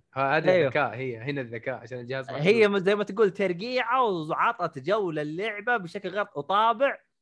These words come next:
Speaker 2: صار زي ما تقول أيقونة، اللي هي أيقونة
Speaker 1: و-،
Speaker 2: الضباب.
Speaker 1: ونفس الشيء مسوينه في البي اس تو عشان الرام.
Speaker 2: <laughs>
Speaker 1: بعض ال-، بعض الأماكن، آه، يجيب لك مثلًا درج يتشكل قدامك،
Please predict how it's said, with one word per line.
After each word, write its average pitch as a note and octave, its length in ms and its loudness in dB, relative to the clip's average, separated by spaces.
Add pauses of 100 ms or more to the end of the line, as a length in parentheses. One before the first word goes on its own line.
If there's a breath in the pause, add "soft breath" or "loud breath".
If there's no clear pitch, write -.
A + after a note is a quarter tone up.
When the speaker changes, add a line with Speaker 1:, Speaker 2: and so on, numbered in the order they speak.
(120)
Speaker 2:
صار F3+ 260 4
زي F3+ 260 0
ما D3 100 -6
تقول D#3 220 -2
أيقونة، C3 480 0
اللي G2 160 -8
هي A2+ 80 -4
أيقونة A2+ 280 -6
Speaker 1:
و-، D#3 60 -4
Speaker 2:
الضباب. D3+ 160 -6
Speaker 1:
ونفس G#3+ 320 2
الشيء A3 280 4
مسوينه F#3+ 480 2
في E3+ 100 -4
البي F3 320 -4
اس E3 160 -8
تو A3+ 280 -4
عشان D#3 360 -4
الرام. C#3+ 520 -2 (380)
Speaker 2:
<laughs> - 340 -6
Speaker 1:
بعض D#3 220 4
ال-، D3 320 0
بعض F3 300 2
الأماكن، E3 920 0
آه، C3 560 -6 (400)
يجيب E3 220 -2
لك E3 180 -2
مثلًا D3+ 400 -4
درج D#3 360 2
يتشكل C#3 720 -6
قدامك، C3 800 -4